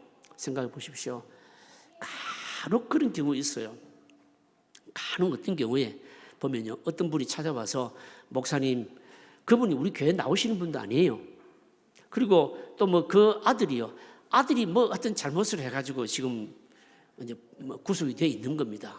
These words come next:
구속이 돼 있는데, "목사님, 탄원서를 좀 써주세요." 이렇게 얘기를 합니다. 그래 이제 제가 묻지요. "연고가 어떻게 됩니까?" 이렇게 물어보면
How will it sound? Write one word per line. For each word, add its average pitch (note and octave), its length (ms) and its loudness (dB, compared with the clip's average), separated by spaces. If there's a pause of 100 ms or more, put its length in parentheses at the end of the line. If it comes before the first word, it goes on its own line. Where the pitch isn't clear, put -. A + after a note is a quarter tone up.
(420)
구속이 C#3 300 -6
돼 C#3 160 -2
있는데, A#2 500 -4 (260)
"목사님, B2 420 -6 (340)
탄원서를 B3+ 720 -2
좀 B2 180 -6
써주세요." A#2+ 880 -6
이렇게 B2 320 -12
얘기를 A2+ 220 -10
합니다. C#3+ 520 -4 (840)
그래 C#3+ 160 -2
이제 C3 140 -4
제가 C3+ 120 -2
묻지요. B2+ 560 -2 (680)
"연고가 C#3 360 0
어떻게 A#2+ 300 -2
됩니까?" A#2+ 920 -4 (140)
이렇게 C#3 240 -4
물어보면 B2+ 840 -4